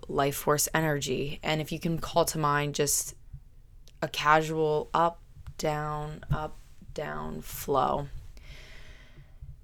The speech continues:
Creativity and rest in perfect balance is a cauldron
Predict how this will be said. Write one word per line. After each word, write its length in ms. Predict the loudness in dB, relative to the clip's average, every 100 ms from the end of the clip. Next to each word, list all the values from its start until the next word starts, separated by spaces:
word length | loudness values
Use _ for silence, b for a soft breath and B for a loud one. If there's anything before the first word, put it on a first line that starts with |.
| -20 -20 -20 -20 -20 -20 -20 -20 -20 -20 -18 -12
Creativity 1000 | -2 6 8 8 6 4 6 6 6 4
and 260 | -2 -2
rest 540 | 2 2 2 2 0 -2
in 160 | -2 -2
perfect 580 | 0 2 2 0 0 2
balance 800 | 2 2 -2 -4 -4 -2 -2 -4 b b b b -4 4
is 560 | 4 4 2 2 2 -2 -20 -18 -18 -18 -20 -20 -20 -20 -20 -20 -20 -18 -18 -18 -18 -18 -20 -18 -20 -18 -18 -18 -18 -20 -20 -20 -14 -6
a 80 | -6
cauldron 1000 | -6 -6 2 6 6 4 2 2 -2